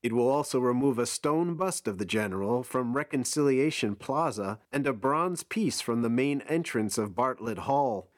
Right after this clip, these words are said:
The Academy will replace a quote from Lee displayed at Honor Plaza as well. Multiple buildings, streets, and areas around the West Point campus are scheduled to be renamed.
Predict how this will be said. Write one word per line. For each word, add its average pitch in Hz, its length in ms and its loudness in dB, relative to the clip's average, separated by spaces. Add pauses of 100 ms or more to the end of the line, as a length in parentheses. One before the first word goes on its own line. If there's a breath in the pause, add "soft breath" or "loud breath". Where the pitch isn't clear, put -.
The 92 180 -2
Academy 117 580 -2
will 120 240 2
replace 123 480 0
a 107 80 -2
quote 190 340 -2
from 107 240 -2
Lee 117 220 2
displayed 123 600 2
at 120 200 0
Honor 147 320 0
Plaza 101 520 -4
as 110 200 -2
well. 120 420 0 (100)
Multiple 104 500 0
buildings, 117 540 0
streets, 135 400 0
and 107 200 0
areas 117 480 -2
around 113 300 0
the 104 60 0
West 131 320 -2
Point 120 380 -2
campus 165 500 -2
are 107 120 0
scheduled 107 720 0
to 117 80 0
be 113 160 0
renamed. 120 640 0